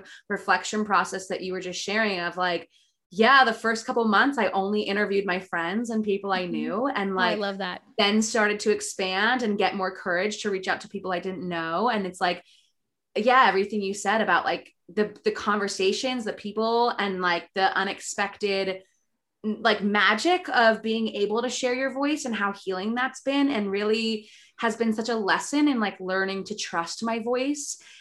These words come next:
Speaker 1: And so I just love everything you shared and how it's really grown and evolved over the,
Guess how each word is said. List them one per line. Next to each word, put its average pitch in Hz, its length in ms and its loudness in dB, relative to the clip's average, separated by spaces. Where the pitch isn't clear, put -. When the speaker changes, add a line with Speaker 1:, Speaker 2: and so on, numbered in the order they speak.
Speaker 1:
And 220 180 4
so 214 500 2
I 208 180 6
just 226 420 -2
love 226 340 4
everything 254 380 0
you 214 120 4
shared 247 340 2
and 220 100 0
how 202 240 2
it's 196 180 -4
really 202 260 0
grown 196 300 0
and 202 100 -4
evolved 180 440 0
over 190 160 -6
the, 180 260 -4